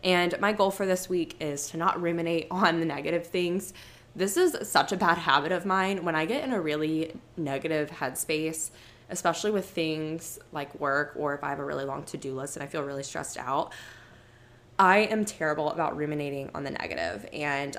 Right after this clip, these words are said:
I don't like that <laughs> about myself, and it's something that I try to work on, but it makes the negative things even worse than they actually are,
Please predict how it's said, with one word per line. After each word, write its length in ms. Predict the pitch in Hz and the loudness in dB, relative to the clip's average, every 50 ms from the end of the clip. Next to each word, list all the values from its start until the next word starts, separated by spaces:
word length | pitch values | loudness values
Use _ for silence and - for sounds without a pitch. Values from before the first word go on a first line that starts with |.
| - | -6
I 360 | - 143 139 139 139 143 - - | -4 -2 0 0 0 0 -2 -4
don't 180 | - 139 139 | -6 -6 -4
like 200 | 226 220 185 175 | -2 -2 -2 0
that 100 | - 180 | 2 2
<laughs> 60 | 180 185 | 2 8
about 160 | 208 226 233 | 8 8 8
myself, 580 | 277 269 269 - - 277 208 202 202 202 208 | 8 4 4 6 8 10 10 10 8 6 4
and 320 | - - 165 160 160 160 - | 2 2 2 4 4 2 2
it's 140 | 165 165 - | 0 0 0
something 240 | - - - 185 | -2 0 0 0
that 100 | 180 185 | 2 2
I 60 | 180 180 | 0 0
try 180 | - - 185 | 0 0 2
to 80 | 160 170 | 2 2
work 300 | 160 160 151 147 147 - | 2 2 0 0 2 2
on, 400 | 160 156 160 170 180 196 185 - | 4 4 4 4 2 0 -4 -2
but 360 | 165 170 156 151 151 147 - - - - | -2 0 2 2 0 -2 -6 -10 -6 -2
it 240 | 180 175 170 - 180 | 0 2 2 2 2
makes 280 | 180 160 160 - - | 2 2 0 0 -2
the 120 | - 262 262 | -2 2 4
negative 500 | 226 160 151 156 165 160 165 165 165 160 | 4 4 4 4 2 2 2 2 2 -2
things 580 | - - - - 147 143 143 143 147 - - - | -6 -6 -4 -4 -2 -2 -4 -4 -6 -8 -8 -8
even 260 | 160 156 147 143 139 | -6 -6 -6 -6 -6
worse 280 | 139 131 135 - - | -6 -6 -6 -6 -6
than 120 | - 151 143 | -6 -6 -6
they 120 | 139 139 | -6 -4
actually 440 | - 131 123 - - - 165 143 127 - | -4 -4 -4 -4 -6 -6 -6 -6 -6 -6
are, 440 | - 127 113 113 131 190 254 254 | -8 -8 -4 -2 0 0 0 -2